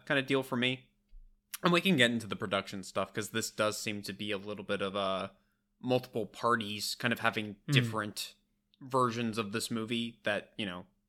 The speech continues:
Speaker 1: not all of it really syncs up in terms of Rick Rosenthal and then the producers and, uh, John Carpenter. Um,
Speaker 2: Right.
Speaker 1: everyone seemed to be going at this with a different movie in mind. Um, but, uh, I, I really appreciate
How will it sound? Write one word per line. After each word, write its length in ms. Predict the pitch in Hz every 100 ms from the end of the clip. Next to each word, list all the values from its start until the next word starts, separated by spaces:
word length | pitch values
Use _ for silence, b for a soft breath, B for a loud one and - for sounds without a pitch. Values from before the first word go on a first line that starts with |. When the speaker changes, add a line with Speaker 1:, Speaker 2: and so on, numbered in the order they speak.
| -
Speaker 1:
not 220 | 120 107
all 160 | 110
of 100 | 101
it 60 | 92
really 240 | - 104
syncs 320 | 95 110 101 107
up 280 | 101 - _ b b b
in 120 | - 101
terms 200 | 107 101
of 280 | 101 95
Rick 160 | 104 101
Rosenthal 720 | 113 120 107 110 110 107 - b b b
and 160 | 110 98
then 260 | 98 95
the 60 | 92
producers 680 | - 110 113 - 107 98 -
and, 280 | - 104 104
uh, 220 | 92 95
John 300 | 90 120 104
Carpenter. 540 | 98 104 101 113 107 - _ _ _ -
Um, 80 | 110
Speaker 2:
Right. 80 | 110
Speaker 1:
everyone 360 | 127 131 123
seemed 260 | 113 120 110
to 80 | 113
be 160 | 110
going 360 | 98 113 110 104
at 180 | 101 -
this 420 | 104 - - -
with 160 | - 117
a 100 | 104
different 420 | 98 127 - -
movie 320 | 131 123 143
in 80 | 147
mind. 320 | 151 156 175 - b b b b
Um, 440 | - 117 104 98 92 _ _ _ _ _ _ -
but, 300 | 170 135 131
uh, 300 | 135 127 117 117
I, 260 | 139 131 139
I 80 | 139
really 640 | 123 143 151 156 147 - -
appreciate 800 | 131 - 135 - 127 113 107